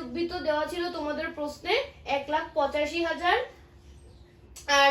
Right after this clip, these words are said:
নিট মুনাফা দেওয়া ছিল হচ্ছে দুই লাখ, তো আমরা এখানে দুই লাখ লিখছি। তারপর পুরাতন আয়কর সঞ্চিতির উদ্বৃত্ত এখানে বের হবে, কারণ যেহেতু এখানে আয়কর,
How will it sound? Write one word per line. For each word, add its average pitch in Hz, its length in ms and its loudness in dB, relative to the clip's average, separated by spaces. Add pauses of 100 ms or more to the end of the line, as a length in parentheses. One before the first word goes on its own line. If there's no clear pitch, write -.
নিট 349 200 0
মুনাফা 381 420 2
দেওয়া 311 280 2
ছিল 359 140 -2
হচ্ছে 359 340 0
দুই 320 260 -4
লাখ, 311 240 2 (260)
তো 285 80 -2
আমরা 285 200 2
এখানে 311 260 -4
দুই 320 120 -6
লাখ 339 220 0
লিখছি। 349 400 -6 (320)
তারপর 294 300 0 (100)
পুরাতন 392 420 2
আয়কর 359 400 -2
সঞ্চিতির 330 440 -4
উদ্বৃত্ত 339 280 -8
এখানে 330 280 -4 (100)
বের 285 200 2
হবে, 370 160 -4 (120)
কারণ 285 260 2
যেহেতু 285 340 -2
এখানে 330 280 -4 (220)
আয়কর, 320 420 2